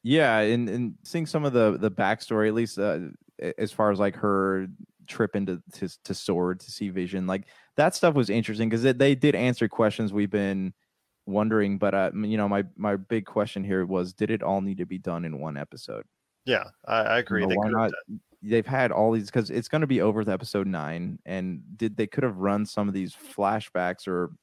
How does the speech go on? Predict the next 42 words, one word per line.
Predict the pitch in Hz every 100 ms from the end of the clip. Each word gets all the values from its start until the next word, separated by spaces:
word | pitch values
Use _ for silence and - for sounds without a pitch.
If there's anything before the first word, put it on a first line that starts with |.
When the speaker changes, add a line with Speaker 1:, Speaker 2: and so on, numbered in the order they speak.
| _
Speaker 1:
whatever | 92 90 92
you | 95
wanna, | 92 87
memories | 85 98 110 82 87 - -
through | 107 98
the, | 95 87 _
the | 90
course | 87 107 80 -
of |
the | 78
season | - 110 90 85
instead | 85 90
of | 85
just | 80 82 - _ _ _ _ _
feeding | _ - 123 107
them | 98 92
to | 92 95
you | 90 82
all | 73 80
at | 60
once. | 78 67 - - _ _
Well, | 151
how | 185
are | 214
you | 190
feeling | 160 160 151
about | 120 117 120 107
Pietro? | - 131 - 98
Like, | 92 95
they | 117
weren't | 113 143 185
really | 180 143
specific. | - 113 - 131 - 101
Like, | 87 101
is | 113
he | 131
the | 117 107
X-Men | 131 - 139 139
Pietro, | 147 139 - 147 147
or | 131 113 110
is | 107
he, | - 123 117 110